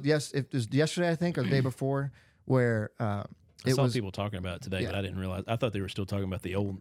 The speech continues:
Speaker 2: i-, incident.
Speaker 1: Kentucky Senator Mitch McConnell.
Speaker 2: Mitch McConnell.
Speaker 1: And he, uh, he was asked a
Speaker 2: My,
Speaker 1: question
Speaker 2: my name's
Speaker 1: at a
Speaker 2: Mitch
Speaker 1: live
Speaker 2: McConnell.
Speaker 1: presser,
Speaker 2: Uh.
Speaker 1: and he started to answer it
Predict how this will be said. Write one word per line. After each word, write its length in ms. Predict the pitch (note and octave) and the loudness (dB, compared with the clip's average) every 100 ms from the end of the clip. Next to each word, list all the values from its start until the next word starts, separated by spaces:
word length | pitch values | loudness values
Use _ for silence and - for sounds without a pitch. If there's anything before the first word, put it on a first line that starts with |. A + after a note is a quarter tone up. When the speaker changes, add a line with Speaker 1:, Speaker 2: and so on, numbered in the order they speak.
| - | -12
Speaker 2:
i-, 60 | - - - | -16 -18 -4
incident. 640 | A2 F#2+ F2 D#2 C#2 - - _ _ - - | -2 -2 -6 -10 -12 -16 -18 _ _ -14 0
Speaker 1:
Kentucky 340 | C#3 C3 C3 C3+ | 4 4 4 4
Senator 420 | D3 C#3 C#3 - _ _ - | 2 4 2 -2 _ _ 0
Mitch 200 | C3 - | 2 2
McConnell. 440 | B2+ C3 C3+ C3+ - | 2 2 4 0 -2
Speaker 2:
Mitch 340 | A#3+ A4 - - | -2 -2 -4 -6
McConnell. 520 | F#4 - D3 C#3 - | -8 -4 -4 -2 2
Speaker 1:
And 240 | C3+ A#2+ | 4 4
he, 520 | A2 C#3 C#3 C3+ B2+ - | 2 2 4 4 2 2
uh, 240 | B2 A2 B2 | 2 2 2
he 160 | C3+ | 4
was 140 | B2 D3 | 4 2
asked 220 | C#3+ - | 2 -2
a 40 | |
Speaker 2:
My, 60 | - | 0
Speaker 1:
question 360 | D3 - C#3+ | 0 2 0
Speaker 2:
my 60 | C#3 G2+ | 0 -2
name's 160 | G#2 C3 | -2 2
Speaker 1:
at 120 | B2+ | 2
a 40 | |
Speaker 2:
Mitch 40 | A#2+ | 2
Speaker 1:
live 240 | B2 B2+ | 2 0
Speaker 2:
McConnell. 80 | - | 0
Speaker 1:
presser, 420 | D3 C#3 - A#2+ A#2 | 0 0 2 0 -2
Speaker 2:
Uh. 180 | - - - - - | -8 -14 -18 -2 2
Speaker 1:
and 540 | B2 A#2+ A2+ G#2+ G2 - _ _ - | 4 4 2 0 -4 -10 _ _ 2
he 160 | D3 | 2
started 320 | C3 D#3+ D#3+ C#3+ | 4 4 4 2
to 60 | |
answer 320 | D#3 A#3 C3+ | 0 0 0
it 100 | A#2+ | -2